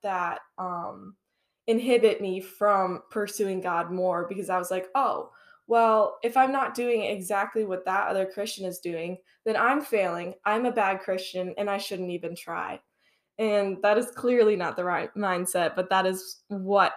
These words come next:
comparing myself to other Christians led me to believe and, um, made me think.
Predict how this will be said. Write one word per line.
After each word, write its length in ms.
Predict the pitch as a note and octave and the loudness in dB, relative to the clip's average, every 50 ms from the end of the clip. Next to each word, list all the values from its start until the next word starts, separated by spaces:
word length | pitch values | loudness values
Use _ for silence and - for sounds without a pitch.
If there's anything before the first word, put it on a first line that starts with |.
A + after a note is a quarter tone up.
| - - | -6 -6
comparing 420 | - G#3 G#3 A3 A#3 G#3 G#3 G3 | -6 -6 -4 -2 -2 -2 0 0
myself 340 | F#3+ F3 F3 F#3 - F3+ F3+ - | -2 -4 -4 -4 -4 -6 -6 -4
to 120 | - - | -4 -2
other 180 | F#3+ F3+ F3+ F3 | 0 0 0 0
Christians 540 | F3 - F3 F3 - F3 E3 E3+ F3+ - - | -2 -4 -4 -4 -4 -4 -4 -4 -6 -8 -8
led 300 | F#3+ F#3+ F#3+ F#3+ F3+ F3 | -4 -2 -2 -2 -2 -2
me 140 | F3+ F3 F3 | -4 -6 -6
to 160 | E3+ - F3 | -6 -8 -8
believe 480 | E3+ E3+ E3+ E3+ E3+ E3 E3 E3 E3 - _ _ - - - - _ _ _ _ - | -6 -6 -6 -4 -4 -4 -4 -6 -8 -10 _ _ -20 -20 -20 -20 _ _ _ _ -4
and, 440 | G3 F#3 F3+ E3+ E3+ E3+ E3+ E3+ - - - _ _ _ _ _ - | -2 0 0 0 -2 -4 -6 -8 -10 -12 -18 _ _ _ _ _ -4
um, 260 | F#3 F3+ E3+ E3 E3+ | -2 -2 -2 -2 -2
made 180 | F3+ F#3 F#3 F3+ | 0 0 0 0
me 120 | E3 D#3+ D#3+ - _ | -2 -6 -8 -6 _
think. 400 | F#3 - F#2+ - - - - | -4 -4 -4 -6 -10 -14 -18